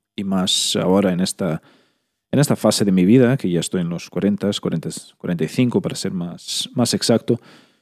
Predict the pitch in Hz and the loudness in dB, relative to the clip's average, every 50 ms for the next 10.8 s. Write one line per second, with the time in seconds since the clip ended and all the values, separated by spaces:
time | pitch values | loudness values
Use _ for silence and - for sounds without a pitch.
0 | _ _ _ _ _ _ _ - - - 143 139 135 131 127 120 113 117 117 113 | _ _ _ _ _ _ _ -6 -2 2 2 4 4 6 6 6 8 8 8 8
1 | 110 110 107 107 98 - - 113 117 110 - - 98 87 - 92 - - - 120 | 8 8 6 4 4 4 4 4 4 4 4 0 0 2 0 -2 0 4 2 2
2 | 113 - 101 95 - - - 98 101 113 113 - 113 107 113 117 110 104 101 98 | 4 4 0 -2 -2 -2 0 2 2 2 2 2 2 4 4 4 4 6 6 4
3 | 92 90 90 98 104 - - - - 117 113 113 110 110 110 107 104 101 104 110 | 6 4 4 4 2 2 0 0 2 4 4 6 4 4 4 4 4 2 2 2
4 | 110 - 110 101 - - - 131 127 - - - 107 107 104 101 95 90 113 123 | 0 0 0 -2 -2 -2 2 2 2 2 2 2 2 2 4 2 4 4 4 4
5 | 113 107 110 131 131 _ _ _ _ _ _ _ _ _ - 113 110 110 104 113 | 4 4 2 0 -2 _ _ _ _ _ _ _ _ _ 2 2 4 4 6 6
6 | 107 104 101 107 104 101 101 101 104 104 - - 110 110 110 113 - - - - | 6 6 6 4 2 4 4 4 2 2 2 2 2 2 2 2 -2 -6 -14 -16
7 | - _ - - - 131 123 110 107 117 127 - - - _ - _ _ _ _ | -16 _ -8 0 2 2 4 4 2 0 0 -2 -6 -10 _ -20 _ _ _ _
8 | _ _ _ - 113 113 - - - - 92 87 101 123 127 - - - 147 151 | _ _ _ 2 2 2 2 2 0 0 0 2 4 2 2 2 4 4 6 6
9 | 139 107 87 85 - - 95 87 80 78 80 78 78 76 _ - 95 95 95 104 | 6 6 4 2 0 -2 -2 0 0 0 0 -2 -4 -6 _ -2 0 0 2 2
10 | 98 90 85 85 - - 123 127 127 127 131 135 135 - 214 - | 2 2 0 0 2 4 4 4 6 6 4 4 4 0 -4 -10